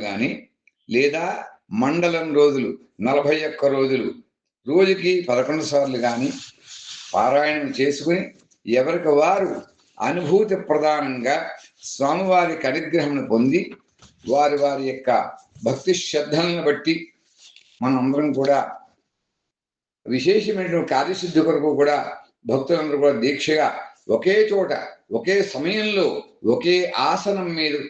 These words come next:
ఆసీనులై, ఈ క్రింది పట్టికలో చూపబడిన విధంగా కూడా తమ యొక్క శక్త్యానుసారము కూడా పారాయణం చేసినట్లయితే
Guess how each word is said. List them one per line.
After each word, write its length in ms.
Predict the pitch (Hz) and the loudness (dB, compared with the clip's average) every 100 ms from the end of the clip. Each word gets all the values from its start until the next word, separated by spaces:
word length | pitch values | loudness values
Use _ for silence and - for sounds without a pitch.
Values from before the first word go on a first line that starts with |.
| - - 104 | -16 -4 0
ఆసీనులై, 580 | 147 147 151 151 143 135 113 - _ _ _ _ 127 | 0 0 -2 0 0 0 -2 -10 _ _ _ _ 0
ఈ 120 | 139 143 135 | 4 4 2
క్రింది 280 | 131 151 156 127 | 0 0 2 0
పట్టికలో 360 | 127 147 156 147 | 0 2 4 4
చూపబడిన 520 | 131 127 147 151 139 135 | 4 2 2 2 2 2
విధంగా 340 | 131 131 143 143 123 | 2 2 2 2 0
కూడా 180 | 147 175 175 - _ _ - | 0 0 -2 -12 _ _ -4
తమ 120 | 139 | -2
యొక్క 180 | 131 - 120 | -2 -2 -2
శక్త్యానుసారము 880 | 127 - - 196 202 190 175 165 160 147 | -2 -2 -2 0 -2 -4 -4 -4 -4 0
కూడా 140 | 147 139 131 | 2 2 2
పారాయణం 480 | 127 135 139 139 131 - | 0 0 -2 -4 -6 0
చేసినట్లయితే 800 | 127 131 143 131 127 127 123 180 | 2 2 -2 -4 0 0 2 0